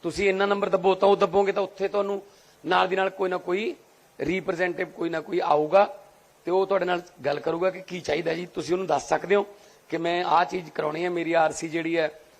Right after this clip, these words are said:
ਉਹ ਮੈਂ ਅਪਡੇਟ ਕਰਾਉਣੀ ਹੈ, ਉਹਦੀ ਜਿਹੜੀ ਐਕਸਪਾਇਰੀ ਡੇਟ ਹੈ ਉਹ, ਅਹ, ਅਹ, ਇੰਨੀ ਤਰੀਕ ਨੂੰ ਆ ਰਹੀ ਹੈ। ਤੇ ਉਹ ਕਹਿਣਗੇ ਜੀ ਤੁਸੀਂ ਉਹਦੀ ਫੋਟੋਕਾਪੀ ਕਰਕੇ ਸਾਨੂੰ WhatsApp ਕਰ ਦਿਓ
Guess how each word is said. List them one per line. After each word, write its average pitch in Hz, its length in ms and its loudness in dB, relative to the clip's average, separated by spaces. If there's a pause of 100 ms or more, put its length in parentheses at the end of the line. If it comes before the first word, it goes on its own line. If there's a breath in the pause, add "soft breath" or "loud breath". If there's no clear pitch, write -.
(180)
ਉਹ 156 80 -4
ਮੈਂ 160 140 2
ਅਪਡੇਟ 156 260 -4
ਕਰਾਉਣੀ 156 340 -2
ਹੈ, 180 60 -2
ਉਹਦੀ 175 200 -4
ਜਿਹੜੀ 160 220 -8
ਐਕਸਪਾਇਰੀ 151 420 0
ਡੇਟ 151 240 -6
ਹੈ 156 60 2
ਉਹ, 151 300 -4
ਅਹ, 131 440 -8
ਅਹ, - 280 -14
ਇੰਨੀ 147 140 -2
ਤਰੀਕ 151 220 -6
ਨੂੰ 147 180 -2
ਆ 143 60 0
ਰਹੀ 160 140 -6
ਹੈ। 160 60 -6
ਤੇ 156 140 -8 (340 soft breath)
ਉਹ 165 80 -4
ਕਹਿਣਗੇ 185 300 0
ਜੀ 175 100 -8
ਤੁਸੀਂ 165 220 -10
ਉਹਦੀ 170 120 -4
ਫੋਟੋਕਾਪੀ 156 480 -2
ਕਰਕੇ 156 280 -2
ਸਾਨੂੰ 143 220 -6
WhatsApp 185 380 4
ਕਰ 180 120 4
ਦਿਓ 185 320 -2